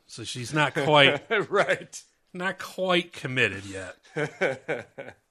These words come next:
Speaker 1: Oh God. I wanna
Speaker 2: Um, go ahead.
Speaker 1: I just wanna, I wanna see, like, what the D J, like, dresses up as at the fucking Frolic event. You know, like, is he,
Speaker 2: A,
Speaker 1: like,
Speaker 2: a fox.
Speaker 1: <laughs> Of course, yeah. That, that, I guess that makes sense. Yeah.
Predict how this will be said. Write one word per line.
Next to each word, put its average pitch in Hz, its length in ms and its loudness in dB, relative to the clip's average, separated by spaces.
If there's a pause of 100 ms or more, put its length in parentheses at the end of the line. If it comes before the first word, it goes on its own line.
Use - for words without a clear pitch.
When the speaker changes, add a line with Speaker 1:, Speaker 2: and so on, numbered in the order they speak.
Speaker 1:
Oh 98 300 -12
God. 92 260 -10 (680)
I 123 40 -6
wanna 135 300 4
Speaker 2:
Um, 120 220 -10 (320)
go 139 140 -2
ahead. 120 260 0 (340)
Speaker 1:
I 156 80 2
just 156 120 0
wanna, 151 160 6
I 135 120 6
wanna 135 260 4
see, 123 200 -4
like, 110 180 2
what 110 160 -4
the 110 80 -10
D 98 220 -12
J, 90 240 -12
like, 87 180 -14
dresses 87 420 -16
up 92 200 -16
as 85 420 -18 (180)
at 90 180 -18
the 92 100 -20
fucking 90 380 -20
Frolic 90 580 -18
event. 90 320 -20 (240)
You 101 60 -20
know, 92 140 -20
like, 92 160 -20
is 98 120 -20
he, 95 100 -18
Speaker 2:
A, 92 60 -10
Speaker 1:
like, - 160 -6
Speaker 2:
a 90 40 -2
fox. - 600 0 (260)
Speaker 1:
<laughs> - 400 -8
Of 143 160 -2
course, - 400 -4
yeah. 127 260 -4
That, - 460 -2
that, 147 180 6
I 156 160 8
guess 170 200 6
that 135 180 4
makes 104 220 -2
sense. - 320 -14
Yeah. 90 160 -12